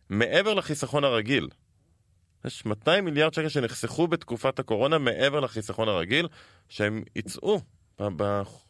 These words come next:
ברבעונים הקרובים, אה, וזה יצר כאילו איזשהו בוסט כלכלי מאוד מאוד חזק, שצד ההיצע לא ידע לענות לו, כי עוד... היו חסרים עובדים, ו-, וכל מה שהקורונה עשתה, והיו חסרים מוצרים ו-, וחומרי גלם,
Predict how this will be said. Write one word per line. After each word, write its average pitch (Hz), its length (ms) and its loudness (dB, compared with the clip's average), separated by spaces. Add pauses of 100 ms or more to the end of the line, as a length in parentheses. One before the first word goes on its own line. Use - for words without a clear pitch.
ברבעונים 113 460 2
הקרובים, 98 560 0 (680)
אה, 87 60 -4 (680)
וזה 101 220 0
יצר 131 500 4
כאילו 117 280 2
איזשהו 98 340 0
בוסט 101 380 0
כלכלי 101 440 0
מאוד 92 200 0
מאוד 92 200 -4
חזק, 127 400 0
שצד 110 340 0
ההיצע 110 260 4
לא 101 200 4
ידע 101 180 6
לענות 92 400 0
לו, 180 160 2
כי 104 100 -4
עוד... 90 220 2 (500)
היו 90 140 0
חסרים 101 360 -2
עובדים, 160 520 2
ו-, 123 120 2 (120)
וכל 110 260 0
מה 107 120 2
שהקורונה 92 520 0
עשתה, 180 440 2
והיו 104 140 0
חסרים 95 320 -4
מוצרים 135 520 0
ו-, 107 140 2
וחומרי 92 460 0
גלם, 190 340 2